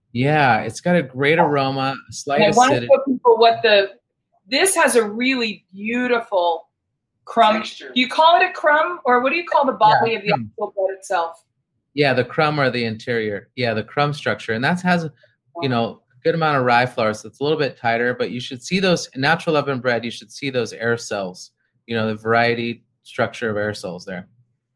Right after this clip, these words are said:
Speaker 2: And we should tell everybody, you know, if you drink a rye whiskey or you know rye from a rye bread, like going to a great deli,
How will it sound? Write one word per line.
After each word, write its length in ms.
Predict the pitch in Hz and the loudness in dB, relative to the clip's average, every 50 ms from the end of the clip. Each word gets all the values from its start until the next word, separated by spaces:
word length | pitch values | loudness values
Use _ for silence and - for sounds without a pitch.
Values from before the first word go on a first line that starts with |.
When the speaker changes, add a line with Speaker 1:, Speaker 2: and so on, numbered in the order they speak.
| _ _ _ _ _ _ - | _ _ _ _ _ _ -2
Speaker 2:
And 100 | 247 254 | -2 0
we 80 | 285 269 | 0 -2
should 200 | - 285 220 - | -2 -4 -6 -2
tell 200 | - 349 359 - - | 2 2 4 4 4
everybody, 520 | 370 269 262 233 247 233 233 226 226 - - | 2 2 2 2 2 2 0 0 -4 -4 -2
you 100 | 254 262 | 0 2
know, 140 | 262 240 240 | 2 2 0
if 100 | 226 247 | -2 -4
you 120 | 269 302 | -6 -4
drink 200 | 330 370 370 294 | -4 -4 -4 -4
a 60 | 277 240 | -4 -2
rye 300 | 226 247 247 247 247 247 | 2 4 4 4 4 2
whiskey 520 | 240 247 262 254 - - - 269 247 233 | -2 -4 -6 -8 -8 -8 -10 -6 -4 -2
or 80 | 226 226 | -2 -2
you 160 | 226 226 226 | -2 -2 -2
know 260 | 226 240 247 240 233 | -2 0 0 0 0
rye 300 | 226 233 233 226 233 233 | 2 2 2 2 2 0
from 180 | 233 - 220 208 | -2 -6 -10 -12
a 60 | 214 | -6
rye 320 | 214 226 220 226 220 220 | -2 0 0 0 0 0
bread, 260 | - 233 233 226 226 220 | 0 0 0 0 0 -2
like 160 | 214 214 - | -4 -4 -2
going 200 | 233 220 220 220 | -4 -6 -6 -6
to 80 | 214 | -10
a 80 | 208 185 | -10 -10
great 280 | 196 220 220 214 214 - | -6 -6 -6 -6 -2 0
deli, 400 | 233 233 233 233 220 - - | 2 2 2 2 0 -4 -8